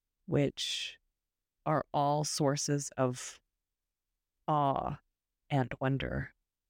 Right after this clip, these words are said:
But it is in the dark that we can truly sit with ourselves and get to know ourselves with very few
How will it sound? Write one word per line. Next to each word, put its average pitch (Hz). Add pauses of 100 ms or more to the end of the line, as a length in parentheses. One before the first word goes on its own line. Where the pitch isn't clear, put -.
(1400)
But 175 (440)
it 185
is 185
in 180
the 165
dark 139 (1300)
that 175
we 160
can 151
truly 151
sit -
with 151 (100)
ourselves 135 (1040)
and 147
get 156
to -
know 131 (640)
ourselves 131 (480)
with 160 (200)
very 143
few 139